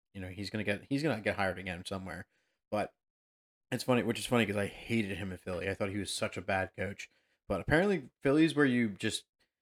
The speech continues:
cut your teeth. And that's just where you get into the league and you suck in Philly, but then you go elsewhere, and Dave Hextall's been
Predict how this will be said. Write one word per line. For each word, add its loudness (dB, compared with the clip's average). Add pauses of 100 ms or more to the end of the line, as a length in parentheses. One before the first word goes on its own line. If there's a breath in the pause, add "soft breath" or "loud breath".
(240)
cut -2
your -8
teeth. -4 (300)
And -4
that's 0
just -8
where 0
you -2
get 2
into -2
the -2
league 2
and 0
you -6
suck 2
in 0
Philly, 6
but -2
then 0
you -4
go 6
elsewhere, 4
and 0
Dave 4
Hextall's 2
been -2